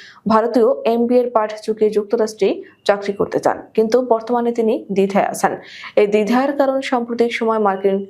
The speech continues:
ভিসা নীতিকে ঘিরে নবনির্বাচিত প্রেসিডেন্ট ডোনাল্ড ট্রাম্পের সমর্থকদের মধ্যে বিদ্যমান উত্তেজনা। সৌদি আরবের জাতীয় সঙ্গীত নতুন করে সাজানোর দায়িত্ব দেওয়া হয়েছে দ্য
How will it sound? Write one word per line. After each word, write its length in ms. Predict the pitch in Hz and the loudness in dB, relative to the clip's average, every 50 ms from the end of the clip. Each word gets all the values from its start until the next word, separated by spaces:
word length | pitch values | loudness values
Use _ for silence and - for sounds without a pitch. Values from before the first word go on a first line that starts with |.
| - _ - | -12 _ -12
ভিসা 400 | 190 - - 220 220 220 - 247 | -8 -2 0 0 0 2 2 2
নীতিকে 340 | 240 247 240 247 240 240 247 233 | 2 2 0 0 0 0 0 0
ঘিরে 260 | 233 240 208 202 220 370 - - - - - - - 208 | 2 2 2 2 2 0 -2 -6 -12 -18 -14 -4 0 2
নবনির্বাচিত 640 | 202 202 214 208 208 202 202 208 220 - - 277 269 | 2 2 2 2 2 2 2 2 2 0 -2 -2 -2
প্রেসিডেন্ট 500 | 269 - 247 254 247 247 233 233 233 240 240 202 202 | 0 0 0 0 0 0 0 0 0 0 -2 0 2
ডোনাল্ড 280 | 196 202 196 196 208 202 196 202 | 2 2 2 2 0 -6 -6 -2
ট্রাম্পের 420 | 214 214 226 240 247 247 247 247 | -2 0 0 0 0 0 -2 -2
সমর্থকদের 640 | 240 - - 214 214 220 214 - 214 202 214 208 208 | -2 -4 -2 -2 -4 -2 -2 -4 -4 0 0 -2 0
মধ্যে 380 | 202 196 196 190 190 - 214 277 - - - _ _ - | 0 0 -2 -2 -2 0 0 0 -2 -4 -12 _ _ -4
বিদ্যমান 520 | 196 190 202 202 202 196 196 190 185 180 175 - - | 0 2 2 2 4 2 2 2 2 0 -2 -4 -4
উত্তেজনা। 480 | 160 160 - 160 156 117 - - - - - _ _ _ _ _ _ _ _ _ _ _ _ _ - - - | -4 -2 -2 -2 0 0 -2 -2 -4 -8 -10 _ _ _ _ _ _ _ _ _ _ _ _ _ -2 2 4
সৌদি 240 | 269 254 254 269 285 | 4 4 4 4 2
আরবের 300 | 294 302 320 311 320 320 311 | 2 2 2 2 2 2 4
জাতীয় 320 | 294 262 254 269 285 302 | 2 2 4 2 2 2
সঙ্গীত 440 | 294 - 311 285 277 277 277 277 285 | 2 0 0 2 2 4 2 4 2
নতুন 320 | 269 262 254 254 262 269 277 277 | 2 2 2 0 0 -2 -2 0
করে 180 | 269 254 247 254 247 - | 2 2 2 0 -2 -6
সাজানোর 520 | - - - 254 220 220 233 226 226 226 226 220 202 202 | -8 -4 0 0 2 2 2 0 0 -2 -2 0 0 0
দায়িত্ব 280 | 196 196 196 202 254 | 0 0 -2 -2 -2
দেওয়া 220 | 254 262 247 247 247 | 0 0 -2 -2 -2
হয়েছে 240 | - 240 233 - 233 214 | -4 -4 -2 0 0 2
দ্য 180 | 208 214 208 | 2 2 0